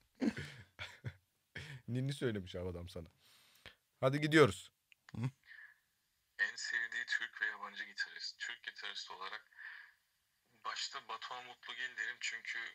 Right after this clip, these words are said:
Speaker 3: onun etkisiyle ben gitara başladım. Onun,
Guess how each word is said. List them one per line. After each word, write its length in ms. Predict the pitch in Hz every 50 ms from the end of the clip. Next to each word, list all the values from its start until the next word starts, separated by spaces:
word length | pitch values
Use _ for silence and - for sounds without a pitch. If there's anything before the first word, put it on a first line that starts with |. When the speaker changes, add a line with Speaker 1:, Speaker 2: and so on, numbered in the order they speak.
| - - _ _ _ _ _ _ _ _ _ _ _ _ _ _ _ _
Speaker 3:
onun 280 | - - - - 226 -
etkisiyle 640 | - - - - - - - - - - 110 107 101 95
ben 140 | 92 - -
gitara 360 | - - - - - - - - -
başladım. 360 | - - - - - - - _ _ _ _ _ _ _ _ _ _ _ _
Onun, 280 | - - - - -